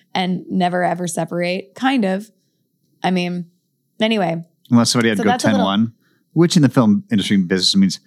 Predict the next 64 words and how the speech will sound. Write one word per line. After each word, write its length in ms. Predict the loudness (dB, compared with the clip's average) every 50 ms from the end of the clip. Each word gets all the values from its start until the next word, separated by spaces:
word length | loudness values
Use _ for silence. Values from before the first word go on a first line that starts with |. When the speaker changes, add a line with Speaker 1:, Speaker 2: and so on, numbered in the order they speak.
| _ _ _ _ _ _
Speaker 2:
"I 100 | 0 2
need 120 | 2 2 0
to 80 | 0
go 140 | 0 -2 -2
potty." 400 | -2 -4 -4 -4 -4 -4 -4 -6
For 720 | -8 _ _ _ _ _ _ _ _ _ _ _ _ -2
Speaker 1:
I 40 | 0
Speaker 2:
some 60 | 2 4
Speaker 1:
need 40 | 4
to 20 |
Speaker 2:
reason, 160 | 4 4 4
Speaker 1:
go 60 | 2
Speaker 2:
I 100 | 2 2
don't 120 | 2 2 2
know 80 | 2 0
Speaker 1:
potty, 180 | 0 -2 -2
Speaker 2:
why. 120 | -4 -8 -8
Speaker 1:
ten 80 | -10 -12
one. 60 | -8
Speaker 2:
Do 100 | -2 0
you 40 | 0 4
ever 80 | 4
know 80 | 4 4
why 120 | 4 2 2
they 100 | 0 0
call 160 | 0 -2 -2
it 80 | -2
ten 160 | 0 0 2 2
one? 320 | 2 2 2 0 0 -2
I've 140 | -4 0 2
never 180 | 2 4 4 4
known 200 | 2 2 0 -2
this. 200 | -4 -6 -6 -8 _ _ _ _ _ _ _ _ _ _ _ _ -6
I 120 | -4 -4 -2
don't 280 | 0 0 0 0 0
know. 160 | 0 -2 -4 -4
I'm, 200 | -4 -2 -2 -2 0
I'm 160 | 0 0 2
literally 260 | 2 0 -2 -2 -6
asking 240 | -6 -6 -8 -10 -10
you. 60 | -8
I'm 80 | -4 -2
not 140 | -4 -4 -4
trying 160 | -4 -6 -6
to, 60 | -4
like, 160 | -6 -8 -8 -8
Speaker 1:
I 180 | -8 -6 -6 -6
don't 240 | -6 -6 -6 -6 -8
Speaker 2:
test 60 | -10 _ -6
you. 200 | -4 -2 -2 0
Speaker 1:
either. 420 | -2 -2 -2 -4 -4 -8 -10 -14 _ -14
Somebody 540 | -8 -4 -4 -2 -2 -2 -2 -2 -4 -4 -2
obviously 520 | -2 -2 -2 -2 -2 -4 -4 -4 -6 -6 -6
gave 280 | -4 -4 -6 -4 -4
it 60 | -6
a 60 | -6 -8
code. 520 | -8 -10 -8 -8 -6 -6 -6 -8 -8 -6 -6
Okay, 240 | -8 -4 -4 -4 -4
let's 220 | -4 -4 -8 -8
see. 300 | -10 -10 -10 -10 -10 -14 _ _ _ _ _
What 240 | -8 -4 -4 -4 -2
does 200 | -4 -4 -4 -6
ten 380 | -8 -8 -6 -4 -4 -4 -4 -4
one? 480 | -4 -4 -4 -4 -6 -6 -8 -10 -14